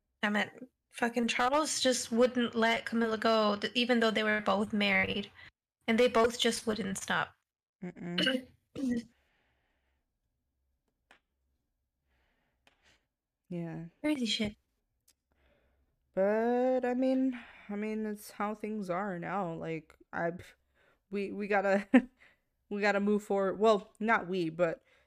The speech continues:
Speaker 2: the people of, that are under the ruling of King Charles will not have to move forward with King Charles and, uh, Camilla, Queen of, Queen Consort? Is that what the title is?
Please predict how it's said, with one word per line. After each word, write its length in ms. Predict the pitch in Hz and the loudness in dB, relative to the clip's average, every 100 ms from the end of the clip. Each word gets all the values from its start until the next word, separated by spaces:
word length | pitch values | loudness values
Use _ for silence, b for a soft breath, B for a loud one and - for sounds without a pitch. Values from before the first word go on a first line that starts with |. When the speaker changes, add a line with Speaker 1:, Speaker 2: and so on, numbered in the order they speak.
| b | b
Speaker 2:
the 160 | 190 202 | -4 -4
people 540 | - 226 214 208 196 170 | -2 -4 -2 0 0 2
of, 480 | 180 180 175 175 - - - _ _ _ - | 4 4 2 -4 -14 -20 -20 _ _ _ -8
that 220 | 190 180 | 0 2
are 180 | 170 - | 2 0
under 260 | 185 185 185 | -2 -2 -4
the 100 | 175 | -4
ruling 400 | 170 170 170 165 | -4 -2 -2 -4
of 140 | 165 | -8
King 200 | - 170 | -8 -8
Charles 380 | 165 160 160 160 | -4 -4 -4 -4
will 80 | 170 | -6
not 200 | 165 170 | -4 -4
have 160 | 170 - | -6 -6
to 100 | 175 | -6
move 160 | 165 | -6
forward 520 | - 160 160 160 160 170 | -6 -6 -4 -4 -4 -2
with 280 | 170 - | -2 -2
King 220 | - 170 170 | -10 -10 -8
Charles 520 | 190 208 196 190 190 | -2 0 2 0 -4
and, 440 | 175 175 175 180 _ b b b b b b | -4 -4 -6 -10 _ b b b b b b
uh, 560 | 175 165 165 180 175 170 b b b b _ - | -4 -2 -4 -6 -8 -12 b b b b _ -8
Camilla, 480 | 208 196 185 175 | -4 -2 0 -2
Queen 340 | 175 - 180 175 | -4 -8 -8 -8
of, 120 | 170 _ _ - - _ _ _ | -10 _ _ -20 -20 _ _ _
Queen 300 | 208 214 208 | -10 -10 -12
Consort? 500 | - 214 240 294 - _ _ _ - | -12 -12 -10 -10 -12 _ _ _ -16
Is 80 | 202 | -12
that 200 | 202 _ _ - | -14 _ _ -12
what 160 | 226 233 | -12 -10
the 60 | |
title 360 | - 226 247 262 | -10 -8 -6 -6
is? 200 | 247 - | -8 -16